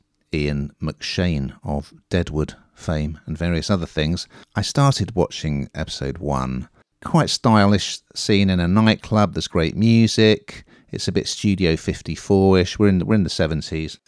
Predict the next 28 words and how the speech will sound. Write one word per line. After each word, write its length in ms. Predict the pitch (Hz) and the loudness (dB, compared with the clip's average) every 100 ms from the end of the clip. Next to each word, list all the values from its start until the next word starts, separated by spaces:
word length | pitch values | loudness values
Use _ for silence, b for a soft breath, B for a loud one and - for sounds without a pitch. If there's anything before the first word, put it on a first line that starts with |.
| _ | _
A 60 | - | -10
character 420 | - 117 - - | 0 2 0 -4
called 240 | - 92 | -4 -4
Frankie, 720 | - - 107 98 - - 76 | -6 0 2 2 0 -6 -6
who 160 | 73 92 | -2 -2
is 100 | 80 | 0
actually 280 | 85 - 82 | -2 -4 -6
Winston's 580 | 78 80 - 76 73 - _ _ _ _ _ _ _ | -4 -4 -6 -8 -8 -10 _ _ _ _ _ _ _
estranged 680 | - - - 73 69 - - | -12 -8 -4 -4 -4 -8 -6
brother, 460 | 85 69 69 65 b b b | -4 -2 -4 -6 b b b
he 300 | b 98 95 | b -2 0
is 80 | 92 | 0
trying 220 | - 90 | -2 -4
to 100 | 82 | -2
steal 560 | 82 - - 107 92 82 | -6 -6 -2 0 0 -2
something. 720 | - 80 69 - 73 64 64 - - | -4 -6 -8 -10 -12 -10 -12 -16 -16
So 240 | - 87 | -6 -2
there's 180 | 78 80 | -2 -4
a 60 | 78 | -8
big 460 | - 127 117 113 | -4 0 0 0
shootout, 880 | - - - 80 76 78 73 73 71 - | -4 -8 -4 -4 -4 -6 -6 -6 -8 -8
and 440 | 73 73 71 - - | -8 -8 -8 -12 -16
it's 180 | - 90 | -12 -8
just 220 | - - | -8 -4
lots 300 | 107 107 - | 0 0 -2
of 100 | - | -10
people 320 | - 80 - | -8 -8 -8
get-, 280 | 73 69 69 | -8 -8 -10